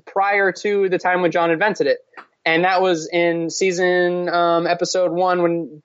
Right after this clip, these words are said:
Tyrion was at the wall. Um, Yoren said to Tyrion, "What's the strangest thing you've ever eaten?" And Tyrion said, "The Dornish girl's couch." So Tyrion's eating a, eating a Dornish girl's pussy. Um,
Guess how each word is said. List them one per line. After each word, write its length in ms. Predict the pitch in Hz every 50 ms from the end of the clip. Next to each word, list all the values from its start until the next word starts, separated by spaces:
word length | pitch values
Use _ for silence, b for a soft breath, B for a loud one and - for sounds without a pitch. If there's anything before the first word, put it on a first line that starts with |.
| - 175 -
Tyrion 300 | - 202 196 214 220 196
was 100 | 160 156
at 80 | 160
the 80 | - -
wall. 380 | 135 135 131 131 139 151 - b b b b b b b -
Um, 640 | 160 151 151 147 151 151 147 147 143 143 139 131 - _ _ _ _ _ _ -
Yoren 480 | 165 160 180 190 196 190 180 175 170 165
said 160 | 180 175 156
to 60 | 160
Tyrion, 260 | - 175 175 170 160
"What's 140 | 170 190 185
the 80 | - 185
strangest 320 | - 220 214 214 202 196
thing 120 | - 226 220
you've 100 | 220 220
ever 180 | 226 220 233 262
eaten?" 300 | 262 190 160 139 139 - _ _ -
And 100 | 170 160
Tyrion 320 | - 190 185 185 180 180 170
said, 260 | - 185 165 160 143
"The 60 | 147
Dornish 340 | 135 139 147 160 175 170 -
girl's 220 | - 214 220 214 -
couch." 320 | - 226 233 233 - -
So 200 | - - 180 170
Tyrion's 400 | - - 214 220 233 233 220 202
eating 180 | 220 214 214 214
a, 20 | 202 180 -
eating 200 | 170 185 196 196
a 40 | 196
Dornish 280 | 190 196 196 190 - -
girl's 180 | 196 196 180
pussy. 420 | - - 165 156 - 165 156 151 - b b b b b b -
Um, 480 | 160 160 160 156 156 151 151 156 156